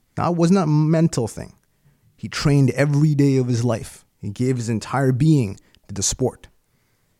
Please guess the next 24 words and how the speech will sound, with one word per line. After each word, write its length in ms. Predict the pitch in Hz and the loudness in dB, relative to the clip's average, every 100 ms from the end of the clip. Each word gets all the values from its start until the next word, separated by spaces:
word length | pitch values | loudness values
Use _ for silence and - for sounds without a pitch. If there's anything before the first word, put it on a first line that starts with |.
| _ - | _ -6
right? 140 | 127 | 0
It 40 | 127 | 0
was 100 | 113 | 2
almost 280 | 123 143 135 | 2 2 -2
a 20 | |
s-, 180 | - - | -8 -12
like 100 | 110 | -8
a, 100 | 113 104 95 | -8 -8 -10
a 40 | 104 | -8
religious, 500 | 107 113 185 139 - | -6 -4 -4 -4 -6
spiritual 720 | - 147 156 - 139 127 120 | -6 -4 -4 -2 -2 -4 -8
activity. 420 | 110 - 165 151 95 | -10 -4 -2 -2 -6
You 180 | 104 | -4
don't 200 | 120 156 | -2 -2
get 220 | 113 131 - | -2 -4 -2
to 80 | 110 | -4
be 500 | 95 135 170 139 - _ _ _ - | -2 0 2 0 -6 _ _ _ -4
at 200 | 117 113 | -2 0
that 200 | 135 127 | -2 -2
level 440 | 123 127 - - _ _ _ _ _ - | -2 -2 -4 -16 _ _ _ _ _ -6
if 140 | 101 | 0
you're 180 | 110 107 | 2 4
not 240 | 110 104 | 4 2
dedicating 600 | 113 113 98 107 98 - | 0 -2 -2 -4 -4 -8